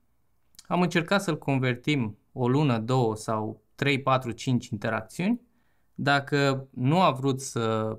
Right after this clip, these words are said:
cumpere de la noi, atunci pur și simplu lead-ul ăsta nu este potrivit, îl aruncăm la gunoi,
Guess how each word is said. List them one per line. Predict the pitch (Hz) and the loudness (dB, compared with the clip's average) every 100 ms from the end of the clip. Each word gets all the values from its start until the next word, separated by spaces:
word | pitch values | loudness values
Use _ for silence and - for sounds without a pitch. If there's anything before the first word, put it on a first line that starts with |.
| - | -6
cumpere | - 131 120 110 | -2 0 0 -2
de | 110 | -2
la | 110 | -2
noi, | 117 190 214 208 - | -2 -2 -4 -8 -8
atunci | 151 - 160 | -6 -4 -4
pur | - 143 | -2 -2
și | |
simplu | - 143 139 | -2 -2 -2
lead-ul | 127 135 131 | 0 0 0
ăsta | 131 131 | -2 0
nu | 120 | 0
este | 123 - | 0 -4
potrivit, | - 113 113 139 202 - | -6 -6 -4 -6 -6 -10
îl | - 123 | -4 -2
aruncăm | 123 117 131 | 0 -2 -2
la | 123 113 | 0 0
gunoi, | 110 143 160 | -2 -4 -6